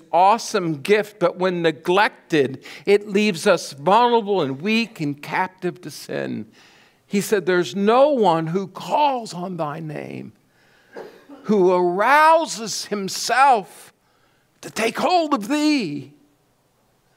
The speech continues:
My friends, God's given you prayer. Arouse yourself. Let's wake up. God loves you. Christ died for you. You have access to the throne room. Let's honestly come before him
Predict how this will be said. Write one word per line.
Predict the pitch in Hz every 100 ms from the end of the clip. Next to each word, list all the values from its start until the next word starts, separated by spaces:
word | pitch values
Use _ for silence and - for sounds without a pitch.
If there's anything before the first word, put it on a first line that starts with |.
| _ _ _ _ _ _
My | 240
friends, | 269 349 285 254
God's | - 285 302 -
given | 277 285 294
you | 247 247
prayer. | 247 - 254 277 277 262
Arouse | 214 214 208 311 403 415 381 214
yourself. | 302 269 - 285 311 302 226 - - 311 262
Let's | 359 427 - -
wake | 330 359 370 370
up. | 349 349 330
God | 196 370 415 381
loves | 320 294 370 277 294
you. | 269
Christ | - 320 403 415 302 -
died | - 339 349 311
for | 254
you. | 254 247 233 -
You | 285 330
have | 302 330 320 359
access | 349 - 508 -
to | - 330
the | 269
throne | - 311 311 311
room. | 262 233 - -
Let's | 294 -
honestly | - 311 381 403 392 339 - 277
come | 226 - 302 294 254 214
before | 208 247 - - 277 285 302 277
him | 214 214 180